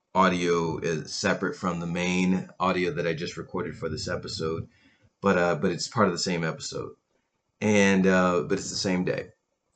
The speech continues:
So, uh, there are a lot of people that have, you know, lost their jobs or, you know, their, their livelihood has gone down because the truth of the ineffectiveness and complete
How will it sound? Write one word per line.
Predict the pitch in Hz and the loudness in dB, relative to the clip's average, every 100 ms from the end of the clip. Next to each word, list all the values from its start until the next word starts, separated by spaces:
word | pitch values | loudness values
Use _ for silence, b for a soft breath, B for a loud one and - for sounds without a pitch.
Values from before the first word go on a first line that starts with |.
| _ | _
So, | - 117 107 104 101 | -2 4 6 8 8
uh, | 98 98 92 87 73 - _ _ _ _ _ _ _ _ _ | 8 6 4 4 0 -8 _ _ _ _ _ _ _ _ _
there | 107 | 6
are | |
a | |
lot | 110 120 | 8 6
of | |
people | 135 113 | 6 6
that | 110 | 8
have, | 104 90 85 - | 8 4 0 6
you | |
know, | 101 95 | 8 8
lost | 92 92 95 95 - - | 6 6 4 2 -2 -2
their | 95 | -2
jobs | 90 98 92 90 90 - - | 0 2 4 4 2 -4 -8
or, | 95 90 87 87 B B _ | -4 2 2 2 B B _
you | 92 | 0
know, | 87 87 73 _ | 2 2 -2 _
their, | - 101 95 | -8 0 2
their | - 98 | 4 4
livelihood | 92 92 101 104 95 92 95 | 4 8 8 8 4 0 0
has | 87 | -2
gone | - 90 85 | -4 -2 -2
down | 80 87 85 | -4 -4 -4
because | 78 - 87 85 80 - _ _ _ _ | -6 -4 -2 -2 -4 -14 _ _ _ _
the | 101 | -6
truth | - - 131 127 - | -4 2 4 2 0
of | 104 101 98 92 - - _ _ _ _ _ | 4 6 6 2 -8 -20 _ _ _ _ _
the | - 85 87 104 101 98 92 87 - _ | -16 -14 2 4 6 4 2 0 -6 _
ineffectiveness | 113 110 98 - - 117 - 110 92 92 87 - - | -4 -2 -4 -4 0 0 0 -2 2 2 0 -4 -6
and | 95 98 90 87 80 | -2 0 0 -2 -6
complete | - 92 - - 110 110 | -8 -8 -8 -10 -8 -8